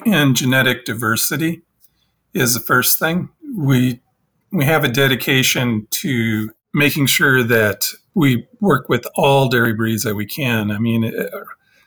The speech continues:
an interesting one that one just started is we have angler embryos, we have angler pregnancies now at Ohio. When it comes to cutting edge and coming to look for genetic diversity, that's something that we're very much aware of and,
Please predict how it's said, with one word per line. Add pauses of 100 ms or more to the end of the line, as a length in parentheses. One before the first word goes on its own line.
(260)
an
interesting
one
that
one
just
started (180)
is (240)
we
have
angler
embryos,
we
have
angler
pregnancies
now
at
Ohio. (180)
When
it
comes
to
cutting
edge
and
coming
to
look
for
genetic
diversity,
that's
something
that
we're
very
much
aware
of
and,